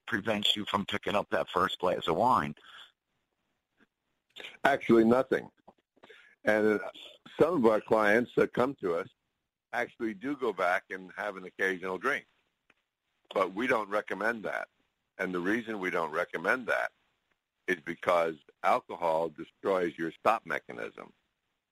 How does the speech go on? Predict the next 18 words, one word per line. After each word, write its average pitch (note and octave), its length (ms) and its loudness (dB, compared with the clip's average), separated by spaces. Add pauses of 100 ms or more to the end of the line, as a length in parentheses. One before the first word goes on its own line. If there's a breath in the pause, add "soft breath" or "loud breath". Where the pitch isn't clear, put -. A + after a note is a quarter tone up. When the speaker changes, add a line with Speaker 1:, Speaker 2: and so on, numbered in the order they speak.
(500)
Speaker 2:
So, D#2+ 440 2 (460)
you F2+ 180 -8
know, F2 400 -2 (260)
it's F#2 240 -8
nothing G#2 380 -2
that F2+ 180 0
you E2+ 140 -8
want F2+ 180 2
to E2+ 60 -4
deal F2+ 400 0
with. A#1 240 -6 (540)
You F2 120 -8
don't F2 180 0
want F2 140 -2
to D#2 60 -6
dally E2 420 2
with C2 180 -8 (120)
alcohol. B1+ 720 0